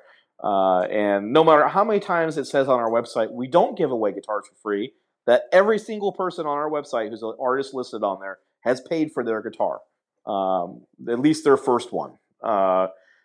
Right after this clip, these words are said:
don't ask us, don't email us. And certainly, if you're gonna email us, don't make me Google you,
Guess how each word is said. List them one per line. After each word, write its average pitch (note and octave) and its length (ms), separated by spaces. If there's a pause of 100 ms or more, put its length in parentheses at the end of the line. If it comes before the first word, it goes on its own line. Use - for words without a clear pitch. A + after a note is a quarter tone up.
(240)
don't D3+ 280
ask D3+ 360
us, C#3+ 180 (140)
don't E3+ 240
email C#3 480
us. - 240
And C#3 120
certainly, F#3+ 680
if D3+ 120
you're C#3 80
gonna C3 300
email F3+ 400
us, G#2+ 320 (500)
don't G3+ 320
make G3+ 180
me D#3 240
Google F#3 460
you, F#2+ 400